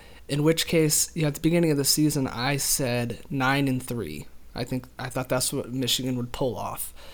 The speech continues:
One of my three losses, though, was to Florida. And now I'm looking at games against Penn State, Wisconsin, and Ohio State. Right now, all top ten matchups.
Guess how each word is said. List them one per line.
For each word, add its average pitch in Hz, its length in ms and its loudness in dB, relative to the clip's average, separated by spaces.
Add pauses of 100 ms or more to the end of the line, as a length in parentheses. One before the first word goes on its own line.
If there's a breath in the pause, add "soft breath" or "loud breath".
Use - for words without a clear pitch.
(260 loud breath)
One 156 180 6
of 185 80 8
my 143 320 4
three 151 300 4
losses, 135 580 4
though, 123 160 2
was 117 180 2
to - 80 -6
Florida. 123 600 -4 (1000 soft breath)
And 151 220 0
now 151 240 6
I'm 147 100 6
looking 147 280 4
at 123 80 -2
games 135 260 0
against 131 280 -4
Penn 131 200 0
State, 147 500 2 (220)
Wisconsin, 147 800 0
and 123 120 -2
Ohio 147 460 2
State. - 380 -2
Right 160 200 2
now, 143 240 2
all 127 240 0
top 131 360 -2
ten 120 260 -2
matchups. - 640 -2